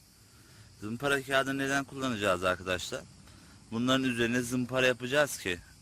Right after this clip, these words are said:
e, boyamız iyice yapışsın, kalıcı olsun. Diğer türlü güneş ışınlarında kuruyarak atma yapar. Zımpara yapınca arkadaşlar zımparanın üzerindeki çiziklere boya iyice emdiği için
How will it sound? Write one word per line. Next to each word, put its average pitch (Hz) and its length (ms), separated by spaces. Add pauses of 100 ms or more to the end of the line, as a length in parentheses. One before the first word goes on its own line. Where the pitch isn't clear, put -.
(100)
e, 90 340
boyamız 117 480
iyice 110 320
yapışsın, 107 540
kalıcı 113 500
olsun. 110 360 (100)
Diğer 123 240
türlü 95 440 (840)
güneş 117 300
ışınlarında 95 760 (520)
kuruyarak 120 460
atma 104 380
yapar. 110 380 (600)
Zımpara 110 460
yapınca 127 420
arkadaşlar 90 580 (340)
zımparanın 107 420
üzerindeki 107 480
çiziklere 101 720 (580)
boya 98 240
iyice 98 540 (180)
emdiği 95 440
için 131 320